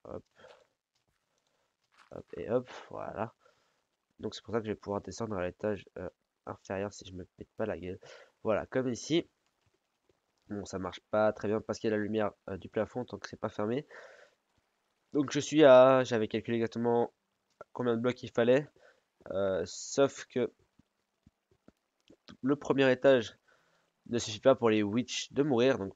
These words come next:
puisqu'il y a des witches qui peuvent spawn, ça ne suffit pas pour elles,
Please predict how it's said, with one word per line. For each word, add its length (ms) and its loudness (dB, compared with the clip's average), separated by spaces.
puisqu'il 240 -8
y 20 -2
a 40 -4
des 80 -4
witches 180 -6
qui 60 -18
peuvent 120 -10
spawn, 360 0
ça 60 -8
ne 60 -6
suffit 220 -12
pas 120 4
pour 220 0
elles, 180 4